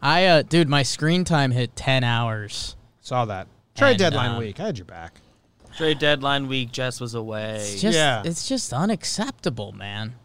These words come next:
Speaker 3: You gotta see what it comes out to this
Speaker 1: Even
Speaker 3: week.
Speaker 1: eight hours. Like, that's normally where I sit, and, like,
Speaker 3: Wow.
Speaker 1: that's still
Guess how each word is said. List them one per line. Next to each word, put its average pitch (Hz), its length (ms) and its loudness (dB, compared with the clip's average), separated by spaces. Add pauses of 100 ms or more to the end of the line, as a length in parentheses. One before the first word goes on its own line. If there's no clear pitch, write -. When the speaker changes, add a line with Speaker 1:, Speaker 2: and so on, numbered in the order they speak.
Speaker 3:
You - 80 -14
gotta 160 200 4
see 165 140 -2
what 151 100 2
it 139 80 -8
comes 123 200 -4
out 113 220 -2
to 104 140 -8
this 95 120 -14
Speaker 1:
Even 233 280 2
Speaker 3:
week. - 100 -4
Speaker 1:
eight 240 300 2
hours. 110 520 0
Like, 135 200 2
that's 165 240 2
normally 180 400 2
where 156 200 4
I 139 100 4
sit, 185 480 0
and, 113 160 -8
like, 113 180 -6
Speaker 3:
Wow. - 60 -12
Speaker 1:
that's 175 220 -4
still 156 600 0